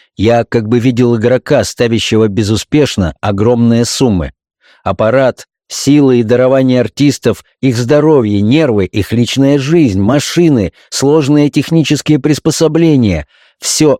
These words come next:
это было брошено судорожною тенью на полотно ради краткого возбуждения зрителей, пришедших на час, и уходящих, позабыв, в чём состояло представление.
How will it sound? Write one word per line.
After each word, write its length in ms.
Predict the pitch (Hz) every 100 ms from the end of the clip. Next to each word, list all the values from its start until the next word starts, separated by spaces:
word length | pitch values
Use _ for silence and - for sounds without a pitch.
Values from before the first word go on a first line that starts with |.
| -
это 260 | 147 123
было 300 | 104 143 120
брошено 600 | 95 113 156 139 117 101
судорожною 800 | 90 160 151 147 127 139 139 139
тенью 480 | - 165 139 113 101
на 140 | 104
полотно 580 | - 117 123 - 156 139
ради 260 | 131 123 117
краткого 600 | 107 135 147 - 117 107
возбуждения 800 | 110 101 110 110 143 131 120 98
зрителей, 580 | 117 151 113 95 82 - - -
пришедших 680 | 120 120 160 143 147 -
на 160 | 139 139
час, 460 | - 156 92 - - _ _
и 80 | 107
уходящих, 800 | 107 123 107 139 139 - 82 - _ _ _
позабыв, 680 | 127 120 135 131 160 131 - _ _
в 80 | -
чём 220 | 151 135
состояло 600 | 139 - 147 151 127 101
представление. 840 | 98 101 - 123 131 113 92 65